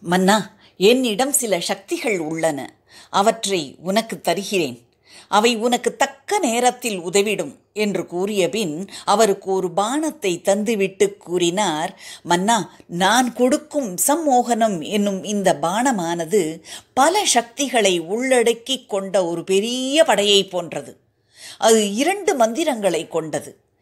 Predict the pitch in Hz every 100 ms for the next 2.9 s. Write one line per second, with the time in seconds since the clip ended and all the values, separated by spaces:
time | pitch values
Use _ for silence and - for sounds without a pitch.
0 | - - - 254 262 233 220 277 370 403
1 | 240 240 233 208 240 160 - 208 240 233
2 | 202 208 196 170 - 165 185 147 127